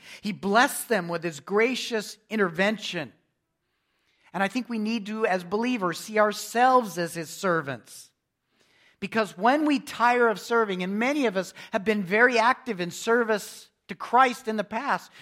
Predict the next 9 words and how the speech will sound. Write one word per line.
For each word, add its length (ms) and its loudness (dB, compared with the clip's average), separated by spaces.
service 440 -2
to 120 -8
his 180 -2
church, 600 -4
but 100 0
not 200 0
so 100 -4
much 260 0
anymore. 520 -2